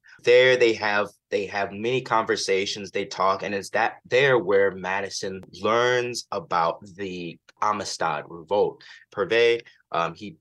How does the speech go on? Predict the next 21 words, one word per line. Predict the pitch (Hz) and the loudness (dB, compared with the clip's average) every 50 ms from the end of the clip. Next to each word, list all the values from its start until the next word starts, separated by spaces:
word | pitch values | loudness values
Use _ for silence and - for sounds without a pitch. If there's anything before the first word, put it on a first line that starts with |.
| _ _ - | _ _ -10
describes | - - - - 113 98 98 98 98 - | -8 -6 -4 0 0 2 2 0 -2 -4
the | 101 101 | -6 -6
event, | 90 82 95 92 95 95 - | -6 -4 -4 -6 -6 -6 -8
he | - 95 90 | -12 -16 -12
gives | 80 101 98 92 - | -6 -6 -6 -4 -4
them | 98 92 | -6 -6
a | 90 82 | -8 -8
picture, | - - 107 85 - - - 104 98 95 92 82 | -6 -6 -8 -8 -6 -6 -2 0 2 2 2 2
there's | 76 90 85 85 | 0 -4 -4 -6
a | 80 | -6
painted | - - 87 87 82 - - | -8 -8 -8 -8 -8 -6 -6
picture | 131 135 - - 113 | -6 -4 -2 -2 0
of | 95 | 0
the | - | 2
Amistad | 82 101 101 98 - - 95 90 90 | 0 0 -2 -2 -4 -2 -2 -2 -2
Revolt, | 95 90 85 92 90 92 - | -2 -2 -2 0 0 0 -2
and | 90 85 | -4 -8
he | - - 107 | -10 -14 -14
keeps | - - - 101 92 - - | -14 -12 -12 -12 -10 -8 -6
that | - 90 85 - - | -4 -4 -4 -4 -6
himself. | 90 80 80 - - 92 87 85 76 - - | -10 -8 -6 -4 -2 0 0 -2 -2 -4 -8